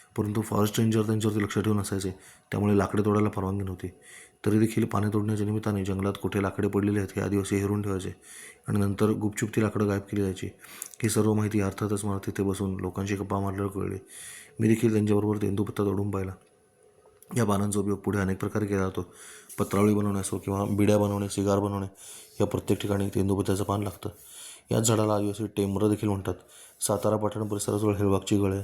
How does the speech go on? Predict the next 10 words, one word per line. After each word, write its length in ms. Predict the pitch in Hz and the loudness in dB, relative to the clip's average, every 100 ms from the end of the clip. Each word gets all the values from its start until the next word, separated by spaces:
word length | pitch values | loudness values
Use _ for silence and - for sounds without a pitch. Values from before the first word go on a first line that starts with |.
| - | -6
त्या 100 | - | -6
भागातले 300 | 95 101 104 | -2 -2 0
वनवासी 340 | 98 98 98 104 | 0 0 0 0
लोक 120 | 101 | 0
याला 200 | 104 - | 0 0
अळू 180 | 104 104 | 4 4
असं 160 | 101 101 | 2 -2
म्हणतात. 240 | 95 98 - _ _ _ _ _ _ _ _ _ _ _ _ - | -4 -8 -12 _ _ _ _ _ _ _ _ _ _ _ _ -4
हेच 160 | 107 - | -2 0
ते 340 | 110 104 - | -2 -2 -6